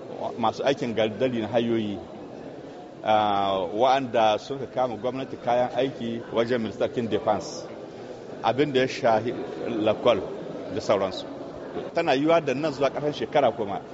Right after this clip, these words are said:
in Allah ya sa an ka samu wasu kuɗi, ba shi, eh, ana yiwuwa a kirayo mutane saboda ai collective na uku. Kenan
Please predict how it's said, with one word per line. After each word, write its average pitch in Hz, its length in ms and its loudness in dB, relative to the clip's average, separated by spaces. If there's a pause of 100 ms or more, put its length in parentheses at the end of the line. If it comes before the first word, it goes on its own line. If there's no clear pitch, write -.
(340)
in 190 180 4
Allah 160 240 6
ya 135 60 6
sa 95 260 -2 (300)
an 147 120 -2
ka - 60 -10
samu 131 280 0
wasu - 140 -6
kuɗi, 123 320 -2 (1120)
ba 135 200 8
shi, 127 200 -4
eh, 98 320 2 (520)
ana 147 220 4
yiwuwa 139 340 4
a 98 80 -4
kirayo 139 360 2
mutane 127 480 -2 (100)
saboda 120 320 -2
ai 123 80 0
collective 101 460 -6
na - 60 -10
uku. - 280 -10 (500)
Kenan 190 380 4